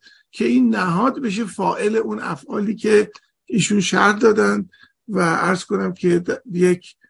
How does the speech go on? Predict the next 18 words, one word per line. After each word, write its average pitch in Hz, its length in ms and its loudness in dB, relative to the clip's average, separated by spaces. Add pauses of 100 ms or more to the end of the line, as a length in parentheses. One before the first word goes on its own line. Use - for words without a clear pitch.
(300)
متنی 180 500 -2
هم 165 520 -4
ما 165 440 -8 (300)
در 165 180 0
مهستان 156 640 -2
س-، - 300 -10 (100)
داریم 202 360 4
به 196 100 4
نام، 190 520 2 (420)
اه، 165 380 0
توقعات 170 1080 2
سکولار 170 500 0
دموکرات 160 560 -6
ها 185 180 2
از 190 120 2
دولت 185 340 0
موقت 180 580 -2
که 214 220 -4